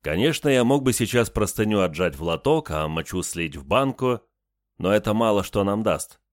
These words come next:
Сильно накрахмаленная простыня, к тому же стиранная в городской прачечной, несёт на себе слишком много остатков химических элементов – стиральной соды, порошка и всякой всячины.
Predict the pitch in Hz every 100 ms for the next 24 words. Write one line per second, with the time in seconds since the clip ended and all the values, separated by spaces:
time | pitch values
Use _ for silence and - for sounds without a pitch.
0 | _ _ _ _ _ _ _ - 147 165
1 | 143 113 104 95 110 135 113 92 - 85
2 | - 85 82 110 113 - 117 131 104 85
3 | 76 - 120 139 123 113 101 85 90 85
4 | - 85 98 120 107 - 104 98 85 _
5 | _ _ _ - 82 82 143 156 143 131
6 | 120 123 - 127 123 117 101 113 127 101
7 | 87 107 113 - 95 - 95 98 98 -
8 | 95 95 101 104 85 71 71 - _ _
9 | _ _ _ - 90 85 80 76 71 120
10 | 135 120 110 - _ _ _ - 71 69
11 | - - 123 120 - _ _ _ _ 123
12 | 156 - 90 87 90 82 - 80 69 71
13 | 69 65